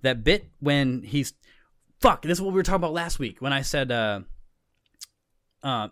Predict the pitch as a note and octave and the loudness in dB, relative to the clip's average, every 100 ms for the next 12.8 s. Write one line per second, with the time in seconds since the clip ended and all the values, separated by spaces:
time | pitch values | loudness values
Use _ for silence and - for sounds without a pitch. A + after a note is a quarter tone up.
0 | - D3+ D#3 D#3 E3+ C#3+ B2 - D3 - | -2 0 0 0 -2 0 -4 -4 -4 -4
1 | B2 C#3 - - C3+ B2+ B2 A#2 - - | -6 -6 -8 -8 -6 -2 -2 -4 -8 -20
2 | - D#3+ F#3 B2+ E3 - - C#3 A2+ - | 0 4 6 6 4 2 -2 -4 -2 -2
3 | D3+ G#2 - - - B2 D3 D#3+ G#2+ A2 | 0 -2 -6 -18 -8 -2 0 0 -2 -8
4 | F2+ A#2 G#2+ F2+ _ - - C3 G#2 F2+ | -6 -4 -4 -8 _ -10 -6 -6 -6 -10
5 | - A#2+ B2+ G#2 - D#3+ D#3 A#2 G2 - | -6 -2 -2 -4 -4 0 0 -2 -10 -10
6 | F#2+ F2+ _ _ - _ - G#3 A3 - | -10 -12 _ _ -20 _ -4 -2 -2 -2
7 | F3 E3 D3+ C#3 - - - D#3 F3 G3 | -2 -2 -6 -6 -8 -8 -8 -4 -2 -2
8 | F#3 - - G#3 G3 - E3 C3 - - | -4 -12 -2 0 0 -2 -2 -4 -2 -4
9 | C3+ A2 A2 G2+ - - G#2 - G#2+ F#2 | -4 -6 -10 -12 -14 -14 -14 -8 -8 -8
10 | - _ _ _ _ _ _ _ - F3+ | -14 _ _ _ _ _ _ _ 4 4
11 | - - - G3 F#3 - - G#3 G3 B2+ | 0 -6 -4 -4 -6 -8 -4 0 0 -2
12 | - - - G3+ D3+ A2+ F2+ F#2+ | -6 -8 -4 -2 -2 -6 -8 -12